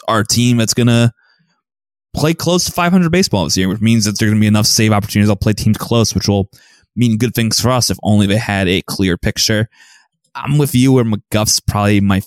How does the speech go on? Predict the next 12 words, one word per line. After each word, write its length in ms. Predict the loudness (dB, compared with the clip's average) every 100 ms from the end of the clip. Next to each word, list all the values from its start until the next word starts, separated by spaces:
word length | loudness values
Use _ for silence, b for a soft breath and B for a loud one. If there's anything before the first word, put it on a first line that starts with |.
| _ -6
favorite, 360 | -2 0 0 -2
but 80 |
I'm 120 | -2 0
gonna 180 | -2
continue 400 | -4 -6 -2 -2
to 120 | -2 -6
be 280 | -4 -2 0
on 180 | -2
the 220 | -2 -2 -2
Miguel 240 | -2 -2 -4
Castro 500 | -4 -2 -2 -2 -2
sleeper 760 | -2 0 -2 0 0 0 0